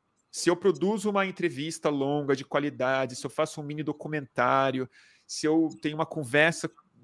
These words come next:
longa e é interessante, eu tuito isso, vai ter uma repercussão X. Mas se eu faço uma frase escandalosa,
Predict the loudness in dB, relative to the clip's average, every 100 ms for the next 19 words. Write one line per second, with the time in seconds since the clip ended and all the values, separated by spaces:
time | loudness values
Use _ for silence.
0 | -18 0 2 2 2 0 -2 -2 -2 -2
1 | -4 -8 -8 -8 -6 -4 -4 0 0 0
2 | -2 -2 -2 -2 -6 -16 _ _ _ _
3 | 2 4 6 4 4 4 2 0 -4 -4
4 | -4 -4 -6 -8 -12 -18 _ _ _ _
5 | _ _ _ _ _ _ -2 2 0 4
6 | 2 2 -2 -2 4 6 6 2 -8 -10
7 | -12 -4 -2 4 4 6 6 4 0 -8